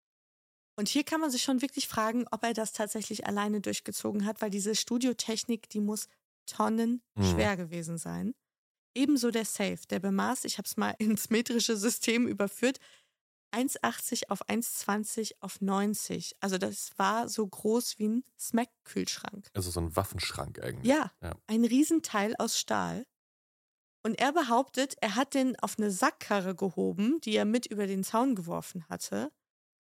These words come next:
Speaker 1: hat dann diesen Safe über das ganze Grundstück gezogen, bis zu seinem Auto und es sei ihm dann auch noch gelungen, das Ding alleine in seinen Kofferraum zu hieven.
Speaker 2: Oh.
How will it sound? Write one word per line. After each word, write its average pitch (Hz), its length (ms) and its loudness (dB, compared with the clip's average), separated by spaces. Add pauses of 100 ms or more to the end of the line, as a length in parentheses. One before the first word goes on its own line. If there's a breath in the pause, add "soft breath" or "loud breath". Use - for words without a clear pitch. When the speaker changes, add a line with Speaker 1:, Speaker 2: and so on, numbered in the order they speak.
(120)
Speaker 1:
hat 247 120 0 (140)
dann 240 260 0
diesen 233 280 2
Safe 233 420 -2
über 220 160 -2
das 208 220 -4
ganze 254 320 -2
Grundstück 247 520 -2
gezogen, 196 680 -4 (480)
bis - 240 -4
zu 302 160 0
seinem 226 320 0
Auto 208 580 -2 (500)
und 214 220 -2 (180)
es - 140 -8
sei 226 120 2
ihm 208 180 4
dann 254 160 2
auch 277 140 0
noch 269 180 -4
gelungen, 226 320 2
das 208 160 -2
Ding 240 180 0
alleine 240 600 0
in 233 100 -2
seinen 220 240 0
Kofferraum 170 580 -4
zu - 160 -8
hieven. 175 500 -4
Speaker 2:
Oh. 156 300 -2